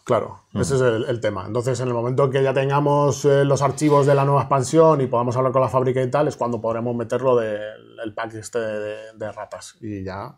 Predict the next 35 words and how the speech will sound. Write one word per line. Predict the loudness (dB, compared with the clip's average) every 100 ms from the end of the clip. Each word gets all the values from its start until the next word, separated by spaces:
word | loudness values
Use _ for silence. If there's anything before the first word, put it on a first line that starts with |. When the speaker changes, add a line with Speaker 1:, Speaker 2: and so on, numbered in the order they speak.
| _
Speaker 1:
pues | -16
nada. | -14 -14 -14 -10
Speaker 2:
Pues | -4
a | -2
por | 0
ello. | -2 -4 -8 _ -20 -20 -20 _ 2
Vale, | 4 6
pues, | 2 4
eh, | 6 6
quería | 8 6
preguntar | 6 6 6
también, | 6 6 6 4 2 -2
eh, | 0 2 2 4
bueno, | 2 0 -6 0
todos, | 4 4 4 4
ha |
habido | 6 6
unos | 4 2
cuantos | 2 2
meses | 0 0 0
sin, | 0 0 -2
sin | 0 2
mucha | 4 2
actividad | 2 4 6
de | 8
Arrakis, | 6 4 2
como | 0 2
has | 2
dicho, | 0 0
cam-, | 0 0
ha | 0
Speaker 1:
Mm. |
Speaker 2:
habido | 4 4
cambios | 4 2 0
internos. | 4 4 6 2